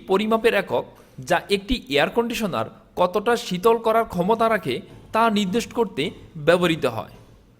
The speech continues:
এটি এক ঘন্টার মধ্যে একটি ঘর থেকে সরানো তাপের পরিমাণ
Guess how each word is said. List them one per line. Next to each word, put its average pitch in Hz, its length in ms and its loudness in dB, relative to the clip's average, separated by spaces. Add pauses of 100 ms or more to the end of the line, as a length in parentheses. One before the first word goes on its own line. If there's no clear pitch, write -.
(600)
এটি 180 220 0 (220)
এক 151 60 -2 (100)
ঘন্টার 220 340 4
মধ্যে 143 300 2 (520)
একটি 180 200 -6 (160)
ঘর 156 160 2 (120)
থেকে 233 180 0 (120)
সরানো 185 340 0 (140)
তাপের 226 280 0 (100)
পরিমাণ 196 340 2